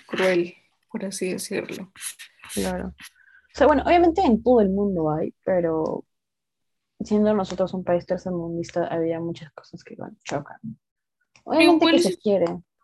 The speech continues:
Speaker 2: que se desea, pero no sé.
Speaker 1: Igual eso es un futuro muy lejano, creo yo.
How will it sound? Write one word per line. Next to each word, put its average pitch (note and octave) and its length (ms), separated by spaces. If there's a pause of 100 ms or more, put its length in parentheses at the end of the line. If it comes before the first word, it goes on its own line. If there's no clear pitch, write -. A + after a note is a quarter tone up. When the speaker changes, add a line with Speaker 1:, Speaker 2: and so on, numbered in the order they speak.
(140)
Speaker 2:
que F#3+ 80
se F3 160
desea, F3 520 (120)
pero F3+ 540 (440)
no C3+ 140
sé. - 340 (1120)
Speaker 1:
Igual D#4+ 320
eso F4 200
es E4+ 80
un D#4+ 140
futuro D4+ 420
muy A#3 600 (600)
lejano, A3 580
creo G3 240
yo. F#3+ 280